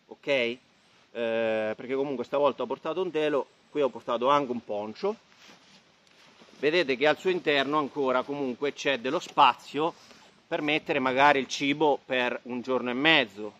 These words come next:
due giorni. Ovviamente non è che ci entra il cibo per una settimana, ok? Per fare quell'attività ci vuole uno zaino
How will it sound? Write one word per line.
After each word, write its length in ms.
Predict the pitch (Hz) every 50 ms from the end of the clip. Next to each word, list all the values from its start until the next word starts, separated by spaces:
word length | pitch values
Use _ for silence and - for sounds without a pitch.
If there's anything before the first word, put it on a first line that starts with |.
| _
due 200 | _ 113 117 131
giorni. 560 | 123 117 151 165 151 143 131 113 110 101 95 - _ _
Ovviamente 340 | 107 104 117 123 139 143 131
non 180 | 127 123 127
è 80 | 143 147
che 80 | 135 135
ci 160 | - - 139
entra 180 | 131 131 120
il 80 | 127 120
cibo 280 | - - 139 127 127 120
per 140 | 110 127
una 180 | 123 123 123 117
settimana, 680 | - 123 - _ - 123 123 123 120 113 107 104 98 - _ _ _ _ _ _ _ _
ok? 480 | - 104 _ - 131 123 113 - 113 98 _ _ _ _ _ _ _ _
Per 80 | 120 -
fare 240 | - - 135 131
quell'attività 720 | 127 131 135 131 123 - 139 135 151 139 139 131 131 131 123
ci 160 | - - -
vuole 380 | 113 113 120 117 120 120 120 117
uno 160 | 117 117 113
zaino 320 | - 127 123 120 117 113